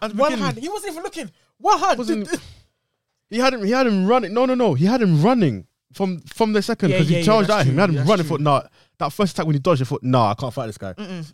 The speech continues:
Speaker 1: I
Speaker 2: mm-mm.
Speaker 1: cannot fight this guy head
Speaker 2: Mm-mm.
Speaker 1: on." So this guy's trying to plan and plot, yeah. He set all them, them
Speaker 2: Rabbits.
Speaker 1: rabbits. Think, "Okay, cool."
Speaker 2: He disrespected
Speaker 1: Meg-,
Speaker 2: his
Speaker 1: Meg-,
Speaker 2: rabbits,
Speaker 1: Megan's got
Speaker 2: though.
Speaker 1: that brain in it. He's got the,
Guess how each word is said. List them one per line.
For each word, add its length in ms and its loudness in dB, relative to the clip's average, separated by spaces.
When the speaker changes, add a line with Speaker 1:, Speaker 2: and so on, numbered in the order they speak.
Speaker 1:
I 80 -2
Speaker 2:
mm-mm. 80 -2
Speaker 1:
cannot 280 2
fight 120 0
this 80 -2
guy 160 -2
head 120 0
Speaker 2:
Mm-mm. 100 2
Speaker 1:
on." 60 -2
So 320 -12
this 60 -4
guy's 140 0
trying 100 -2
to 60 -2
plan 300 -2
and 100 -2
plot, 240 -2
yeah. 180 -6
He 100 -12
set 160 -4
all 160 -4
them, 260 -4
them 120 -6
Speaker 2:
Rabbits. 180 -2
Speaker 1:
rabbits. 460 -4
Think, 140 -14
"Okay, 180 -12
cool." 260 -10
Speaker 2:
He 160 -18
disrespected 520 -12
Speaker 1:
Meg-, 100 0
Speaker 2:
his 80 -2
Speaker 1:
Meg-, 240 4
Speaker 2:
rabbits, 160 -6
Speaker 1:
Megan's 220 2
got 120 -2
Speaker 2:
though. 80 -2
Speaker 1:
that 80 -10
brain 260 0
in 80 -2
it. 140 -6
He's 100 -6
got 120 -8
the, 80 -16